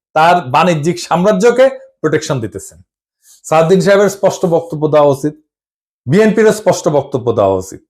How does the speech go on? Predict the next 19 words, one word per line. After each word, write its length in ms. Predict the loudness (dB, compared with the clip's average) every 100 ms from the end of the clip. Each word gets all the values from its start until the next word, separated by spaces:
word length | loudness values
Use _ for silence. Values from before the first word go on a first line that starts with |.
| _ _ _ _
সালাউদ্দিন 400 | -2 2 4 2
সাহেব 180 | 2 2 2
যখন 200 | 2 2
ধরা 200 | 2 2
পড়ছিলেন, 560 | 0 -2 0 0 0
গুম 180 | -2 -2
হয়েছিলেন 520 | -2 -4 -6 -6 -8 -14 _ _ -4
যে 120 | 0
বাসায়, 520 | 2 2 2 2 2 -2 _ _
ওইটা 540 | -4 -2 0 0 0 -2 -10 _ _
এস 220 | -2 0
আলমের 320 | 2 2 4 2
একজন 220 | 0 -2
কর্মচারীর 560 | -2 -2 -2 -6 -6
বাসা 260 | -8 -12 -16
ছিল। 160 | -16 -20 _ _ _ _ _ _ _ _ _ _ _ _ _ _ -2
অদ্ভুত 260 | 2 4
ব্যাপার 260 | 2 2 2
না? 220 | 0 -6